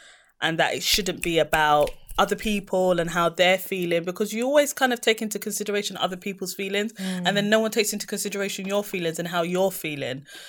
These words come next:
Speaker 1: So I feel like this year has made me be like, "You know what? I don't wanna do it. So I'm not going to do it because it doesn't bring me happiness."
Speaker 2: Mm. Mm-hmm. And also, like,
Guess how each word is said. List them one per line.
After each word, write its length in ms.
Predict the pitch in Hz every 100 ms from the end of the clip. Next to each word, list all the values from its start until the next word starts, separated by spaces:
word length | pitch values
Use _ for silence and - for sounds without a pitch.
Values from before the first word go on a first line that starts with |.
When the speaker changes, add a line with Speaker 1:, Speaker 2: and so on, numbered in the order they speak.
| -
Speaker 1:
So 120 | -
I 40 | 185
feel 140 | 220
like 240 | 214 131 -
this 320 | 233 - -
year 180 | 165 160
has 200 | 170 160
made 240 | 170 165
me 120 | 165
be 140 | 160 165
like, 260 | 156 131 -
"You 60 |
know 120 | 208 214
what? 280 | 156 - _ -
I 80 | 190
don't 120 | 226
wanna 180 | 202 156
do 140 | 143
it. 200 | 131 131 - _ _ _ _ _ -
So 120 | 185
I'm 100 | 208
not 140 | 196
going 220 | 175 160
to 100 | 151
do 100 | 147
it 200 | 143 135
because 220 | - 180 170
it 60 |
doesn't 200 | 175 170
bring 140 | 165 160
me 80 |
happiness." 580 | 160 160 - - - - _ -
Speaker 2:
Mm. 840 | 190 196 190 180 170 156 151 147 147 _ _ _ _ _ 202
Mm-hmm. 400 | 208 214 208 269 - - -
And 160 | 196
also, 400 | 175 240 254 208
like, 380 | 202 175 - -